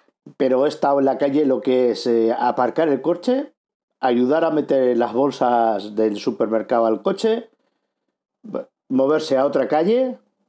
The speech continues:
y volver a ayudar a meter las bolsas en el coche, y luego del coche aparcado en la calle al pueblo mm, aparcado más o menos cerca del portal y subir las, las bolsitas a, a casa. Y ya está.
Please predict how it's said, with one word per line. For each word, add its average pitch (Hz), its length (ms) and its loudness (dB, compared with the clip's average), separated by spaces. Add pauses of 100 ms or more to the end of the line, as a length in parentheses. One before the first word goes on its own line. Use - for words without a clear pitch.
(400)
y 127 420 2
volver 131 320 0
a - 20 0
ayudar 135 400 2
a 127 160 2
meter 123 240 0
las 123 100 0
bolsas 117 280 -2
en 107 100 -2
el 107 100 -4
coche, 214 460 -2
y 127 100 0
luego 113 340 2
del 110 300 -2
coche 151 640 0
aparcado 110 480 0
en 107 80 0
la 117 80 0
calle 190 380 -2 (600)
al 110 1800 2
pueblo 220 440 -2 (320)
mm, 113 240 -2
aparcado 117 520 -2
más 123 200 0
o 127 40 0
menos 113 240 0
cerca 139 220 -2
del 120 100 0
portal 175 380 -4
y 139 140 -2
subir 123 240 2
las, 123 140 -4 (260)
las 120 120 0
bolsitas 131 460 -2
a, 107 300 -2
a 98 180 -10
casa. - 260 -8 (500)
Y 120 80 -2
ya 120 40 2
está. - 280 -8